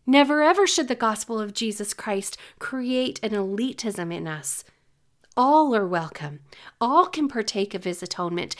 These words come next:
and therefore we should walk among the children of men as examples of this very possibility, reflecting to them that God loves them and is actively making room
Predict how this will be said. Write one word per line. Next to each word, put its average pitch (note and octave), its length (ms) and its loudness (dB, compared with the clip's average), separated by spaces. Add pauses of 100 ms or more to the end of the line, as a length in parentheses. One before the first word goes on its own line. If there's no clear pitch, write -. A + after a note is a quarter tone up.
(160)
and C4 180 6
therefore C#4+ 320 4
we D4 140 2
should C4 280 -2
walk C#4+ 340 2
among C4 300 2
the G#3 120 2
children G#3 400 -4
of F#3 180 -8
men F3+ 280 -2 (360)
as C4+ 220 4
examples B3 960 0 (300)
of A#3+ 200 2
this C#4 220 -2
very C#4+ 400 -2
possibility, C4 1040 -2 (640)
reflecting D4 840 4
to A3 240 -2
them E3+ 260 -2 (340)
that A#3 240 -2
God C#4 280 6
loves C#4 420 2
them F3 320 -2 (500)
and A#3+ 100 6
is A#3+ 160 2 (120)
actively A3+ 760 0 (180)
making D4 580 4
room B3 400 2